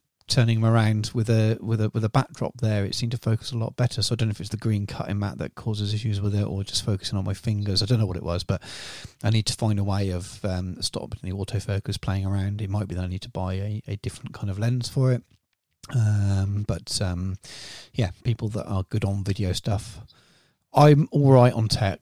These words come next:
but I'm never a master, and I'm too lazy to spend hours and hours and hours reading, reading, reading loads of stuff to get it right. I just want things to work. So I'm somewhere in the middle of, I'm not completely stupid,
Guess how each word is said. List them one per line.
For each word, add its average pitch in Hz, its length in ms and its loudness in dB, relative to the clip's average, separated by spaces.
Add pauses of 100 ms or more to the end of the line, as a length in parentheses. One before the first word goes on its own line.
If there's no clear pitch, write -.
(140)
but 107 100 4
I'm 101 220 2
never 98 260 0
a 98 60 -2
master, 98 640 -2
and 98 180 -2
I'm 95 220 -2
too 101 280 0
lazy 92 580 0
to - 140 -6
spend 90 480 -2
hours 95 300 -2
and 95 140 -2
hours 92 200 -2
and 92 120 -2
hours 87 280 -2
reading, 87 520 -4
reading, 87 320 -4
reading 87 320 -6
loads 82 200 -6
of 80 60 -6
stuff - 240 -8
to - 80 -10
get 90 100 -10
it 85 60 -8
right. 87 340 -8
I 92 60 -8
just 90 220 -8
want - 180 -12
things 82 220 -8
to - 80 -12
work. 90 340 -8 (560)
So 101 340 0
I'm 98 120 0
somewhere 104 340 2
in 98 80 0
the 95 80 0
middle 95 260 -2
of, 90 200 -4
I'm 107 120 -2
not 113 200 0
completely 104 340 -2
stupid, - 540 0